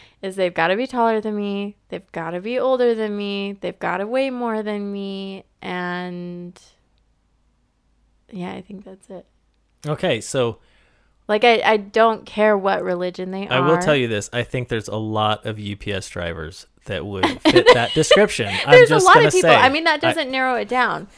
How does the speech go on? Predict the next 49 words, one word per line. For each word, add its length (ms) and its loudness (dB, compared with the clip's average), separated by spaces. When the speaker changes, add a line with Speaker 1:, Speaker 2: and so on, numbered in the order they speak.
Speaker 1:
right? 380 2
Like, 200 2
I 120 0
mean, 200 -2
it, 220 -6
Speaker 2:
Is 40 -6
Speaker 1:
it 40 -4
Speaker 2:
there 60 -4
any 80 0
Speaker 1:
knocks 260 2
out 240 4
Speaker 2:
other 140 0
Speaker 1:
half 320 0
Speaker 2:
requirements? 320 -6
Speaker 1:
of, 40 -20
half 280 -6
of 180 -8
the, 140 -4
<laughs> 440 -2
it 760 4
knocks 100 -2
out 320 2
half 260 0
of 140 -10
the 120 -6
population 800 -2
that 120 0
are 80 -2
shorter 440 2
than 200 -4
me. 260 -10
That 140 2
is 160 0
a 80 -2
thing. 440 -4
I 140 0
cannot 640 -6
go 200 2
on 120 -2
a 120 -6
date 180 -2
with 100 -6
someone 280 -8
s-, 140 -16
that 240 -4
is 120 -6
my 160 -10
same 300 -8
height 320 -8